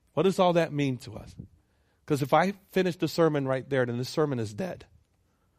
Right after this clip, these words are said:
What does it mean in regards to now me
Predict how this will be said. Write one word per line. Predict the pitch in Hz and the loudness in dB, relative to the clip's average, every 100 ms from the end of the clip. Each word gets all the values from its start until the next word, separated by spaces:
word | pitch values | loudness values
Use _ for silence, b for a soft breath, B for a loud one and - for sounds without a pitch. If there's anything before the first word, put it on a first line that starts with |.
| _ _ _ _ _ _ _ _ _ _ _ _ _ _ _ | _ _ _ _ _ _ _ _ _ _ _ _ _ _ _
What | - | -2
does | 185 - | -2 -2
it | 170 | 0
mean | 170 165 | 2 2
in | 131 | 0
regards | 110 127 143 - | -2 -2 -2 -4
to | 131 | -2
now | 127 120 | -2 -2
me | 113 127 143 156 160 | -2 -2 -2 -2 -4